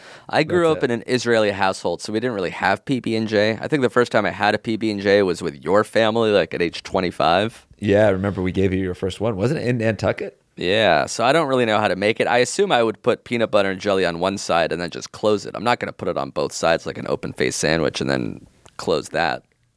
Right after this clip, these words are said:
Speaker 2: Uh-huh.
Speaker 1: You got one?
Speaker 2: Oh, uh, yeah, this is another food and, uh, weather thing. Uh, well, I guess actually it's the first weather thing, <laughs> but it's another food thing. Anyway, Chaotic Chad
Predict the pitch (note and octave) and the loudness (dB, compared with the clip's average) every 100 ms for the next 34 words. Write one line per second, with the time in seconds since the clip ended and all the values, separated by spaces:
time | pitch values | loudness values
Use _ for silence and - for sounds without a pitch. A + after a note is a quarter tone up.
0 | - G#2+ F2+ E2+ - _ - G2 F#2 B2+ | -2 0 0 -4 -12 _ -2 2 2 0
1 | - _ _ _ - A#2 F#2+ - G#2 F#2+ | -4 _ _ _ 0 2 0 2 4 4
2 | G2 B2+ F#2+ A2 A#2 C#3 A2+ F#2+ F2+ - | 4 4 4 -2 -2 0 0 0 -2 2
3 | A2 F#2+ F2+ - G2+ F2 E2 E2 F2+ F2 | 4 6 4 0 0 0 0 0 0 0
4 | F2 E2+ F#2+ F2+ E2 F#2 E2+ E2 - - | -2 2 2 2 -2 -4 -4 -8 -16 -20
5 | - - - G2 F2+ E2+ - _ _ A2+ | -20 -12 2 4 4 0 -6 _ _ 2
6 | C3 C3 - G#2 - G2+ F2+ G2 G#2+ F2+ | 4 6 4 0 0 -2 -2 0 0 0
7 | F2+ F2 F2 D#2+ - B1+ - - A#2 B2 | 0 0 0 -4 -6 -10 -10 -2 0 2
8 | A#2 A2 G2+ E2+ F#2+ F2+ - F2 - C3+ | 0 2 2 0 -2 -4 -4 -8 -2 0
9 | G#2+ F2+ - C#3+ C#3+ D3+ - - C#3 A#2+ | 0 -2 0 2 4 2 -2 -4 2 2
10 | F#2+ F#2 | 2 -2